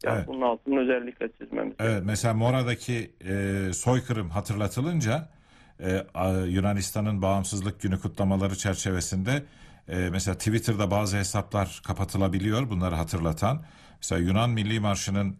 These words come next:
Speaker 2: e, ne içerdiğine çok dikkat etmeye ihtiyacımız var. Onun için biz de çocuklarımıza, herkese, her Türkiye, tüm dünyadaki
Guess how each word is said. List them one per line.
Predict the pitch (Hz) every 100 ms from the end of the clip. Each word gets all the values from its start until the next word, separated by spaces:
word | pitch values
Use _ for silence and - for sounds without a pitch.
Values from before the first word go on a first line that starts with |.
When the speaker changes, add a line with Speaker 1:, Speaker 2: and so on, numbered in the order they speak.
| -
Speaker 2:
e, | 92 92 90
ne | 101
içerdiğine | 113 98 101 92 95 92
çok | 90 98 -
dikkat | - 98 95
etmeye | - 95 85
ihtiyacımız | 80 87 87 82 98 101 98
var. | 143
Onun | 92 113
için | 127 98 127 127
biz | 120 95
de | 104 131 - - - -
çocuklarımıza, | - 101 101 - 98 92 85 92 - - - - -
herkese, | - 107 127 - 85 - 73 -
her | 107 131
Türkiye, | 101 - 82 80 85 -
tüm | - 131 95
dünyadaki | 85 82 80 80 78 143